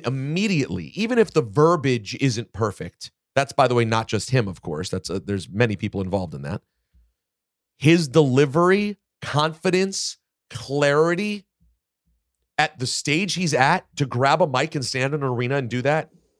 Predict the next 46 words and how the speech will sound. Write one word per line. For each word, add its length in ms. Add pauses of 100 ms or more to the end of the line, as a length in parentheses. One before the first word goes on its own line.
(160)
is 200
pretty 420
astounding. 720 (560)
Like, 220
he 120
has 180
a 120
very 520
high 180
ceiling 520 (380)
with 160
doing, 400
with 160
cutting 240
promos. 520 (360)
And 120
I 100
thought 220
last 320
night 280 (300)
he 120
showed 280
it 100
again. 360
I'm 100
like, 180 (140)
"Wow, 320
this 140
guy 160
doesn't 480
flub." 520 (520)
There 140
are 60
people 340
that 140
we 140
know 300
and 180
love 420 (340)
who 160
were 260
rooting 580
to 100
have 280
good 180
promos, 480